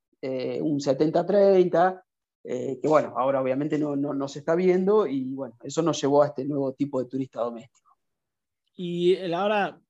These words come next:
Speaker 2: todos hablan del previaje. ¿A ustedes les impactó
Speaker 1: Sí.
Speaker 2: de alguna manera el tema del previaje?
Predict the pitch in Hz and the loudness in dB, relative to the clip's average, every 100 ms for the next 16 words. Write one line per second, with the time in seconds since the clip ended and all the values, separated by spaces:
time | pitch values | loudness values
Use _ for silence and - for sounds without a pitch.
0 | _ - 196 185 202 196 170 156 147 156 | _ -6 -4 0 2 2 2 0 0 0
1 | 156 156 131 - 117 110 120 196 202 160 | 2 2 -2 -8 -12 -12 -8 -4 -2 -2
2 | 151 131 143 139 139 185 185 151 156 151 | -2 -2 -2 -2 -2 0 2 2 0 0
3 | 135 175 190 139 156 139 123 123 139 214 | -2 -4 -4 -4 -6 -6 -8 -6 -6 -8
4 | - 120 | -10 -14